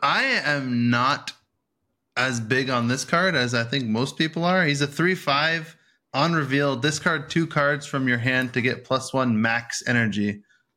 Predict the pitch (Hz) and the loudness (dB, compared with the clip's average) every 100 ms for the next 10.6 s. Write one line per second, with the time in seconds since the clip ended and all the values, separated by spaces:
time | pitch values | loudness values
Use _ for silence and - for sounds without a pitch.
0 | - 139 131 139 151 147 135 143 - 110 | -4 0 0 0 0 0 0 0 -2 0
1 | 107 120 - - _ _ _ 135 131 131 | 0 -2 -8 -18 _ _ _ 0 2 4
2 | 127 123 123 120 - _ _ _ _ _ | 2 2 -2 -6 -20 _ _ _ _ _
3 | - - 202 170 190 113 101 - _ _ | -4 0 4 4 2 0 -4 -12 _ _
4 | _ 135 180 233 180 - - 139 131 127 | _ 0 2 2 0 -2 -2 0 0 -2
5 | 147 147 180 170 147 156 143 135 131 120 | 0 0 0 0 -2 -2 0 0 0 0
6 | 127 131 139 - 120 98 113 104 117 147 | 0 0 -4 -2 -2 0 0 0 0 0
7 | 143 135 139 139 135 120 120 131 120 120 | 0 -2 -2 -2 -2 -2 -2 -2 0 -2
8 | 117 - _ - - _ _ _ _ - | -4 -12 _ -20 -20 _ _ _ _ -4
9 | 131 135 123 127 123 110 110 135 135 127 | 0 0 2 0 0 0 0 0 2 2
10 | 131 120 120 120 104 98 | 2 0 2 0 0 -4